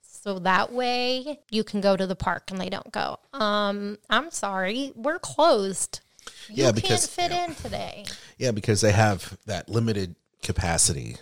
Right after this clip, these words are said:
Speaker 2: So you need to make sure that, uh, you know exactly where you're gonna go. No park hopping.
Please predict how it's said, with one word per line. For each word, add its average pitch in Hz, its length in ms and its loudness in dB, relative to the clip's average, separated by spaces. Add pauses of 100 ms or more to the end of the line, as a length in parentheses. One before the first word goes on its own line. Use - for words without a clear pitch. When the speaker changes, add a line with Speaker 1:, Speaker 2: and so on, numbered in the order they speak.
(140)
Speaker 2:
So 87 320 4
you 85 300 -2
need 87 160 0
to 82 80 -2
make 80 200 -2
sure 80 280 0
that, 76 320 -4
uh, 78 240 0 (340)
you 92 140 0
know 92 140 4
exactly 104 500 4
where 104 180 4
you're 107 160 6
gonna 120 180 4
go. 123 380 6 (160)
No 98 180 6
park 127 340 6
hopping. 104 420 2